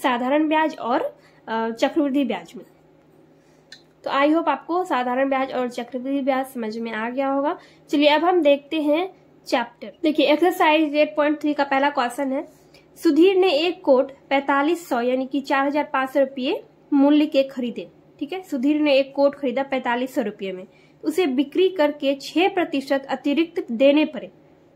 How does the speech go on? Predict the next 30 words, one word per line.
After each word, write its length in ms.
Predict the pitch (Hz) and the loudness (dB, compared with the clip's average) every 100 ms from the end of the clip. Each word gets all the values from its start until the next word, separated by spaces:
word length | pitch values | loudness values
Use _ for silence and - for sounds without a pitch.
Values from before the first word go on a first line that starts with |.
| _ - | _ -10
उसे 180 | 302 359 | -4 -2
बिक्री 340 | 277 294 359 | 0 0 0
करके 280 | 359 285 302 | 0 -2 -2
छह 280 | 294 311 320 | -4 -2 0
प्रतिशत 460 | 311 277 269 302 294 | -2 -4 -4 -6 -6
अतिरिक्त 500 | 262 277 277 359 349 | -8 -2 -2 0 0
देने 280 | 254 226 208 | 0 -2 -4
पड़े, 280 | 208 196 - _ _ | -10 -16 -18 _ _
तो 80 | 262 | -2
बताइए 500 | 254 262 247 269 330 | -2 -2 -2 0 0
कि 280 | - 226 226 | -2 -8 -10
सुधीर 440 | - 240 240 330 | -10 -4 4 4
ने 240 | 320 247 240 | 4 0 -2
कोट 320 | - 311 320 | -2 -2 -2
खरीदने 300 | 294 269 285 | -4 -2 -2
में 140 | 311 | -2
कुल 180 | 294 339 | -4 -4
कितने 440 | 330 - 294 294 | -6 -6 -2 0
रुपए 300 | 330 - 226 | 0 -2 -4
लगाए। 320 | 220 202 180 175 | -4 -6 -10 -18
सुधीर 440 | _ _ - 370 | _ _ 0 2
ने 140 | 349 | 0
कोट 340 | 330 320 320 320 | 0 0 -2 -2
कितने 200 | 311 330 | -2 2
में 140 | 330 | 2
खरीदा, 260 | 320 311 339 | 2 -2 -4
पैंतालीस 480 | 277 254 240 277 294 | -6 -2 -2 0 0
सौ 60 | |
रुपये 220 | 269 269 | 0 -2
में, 160 | 247 | -6